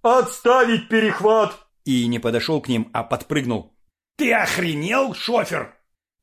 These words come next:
Что-то Якову подсказывало, что Старлей пребывает в изрядном возбуждении. И что причина этого возбуждения именно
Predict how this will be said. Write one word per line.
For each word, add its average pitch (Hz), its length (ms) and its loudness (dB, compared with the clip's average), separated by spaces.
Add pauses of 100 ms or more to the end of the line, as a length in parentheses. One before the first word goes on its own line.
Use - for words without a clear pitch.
(200)
Что-то - 540 -4
Якову 151 420 2
подсказывало, 127 840 -2
что 113 280 -6
Старлей 131 540 -2
пребывает 127 600 0
в 123 80 -4
изрядном 104 480 -4
возбуждении. 90 760 -12 (300)
И 131 80 -4
что 120 300 -4
причина 165 460 -8
этого 117 280 -4
возбуждения 107 720 -6
именно 113 540 -6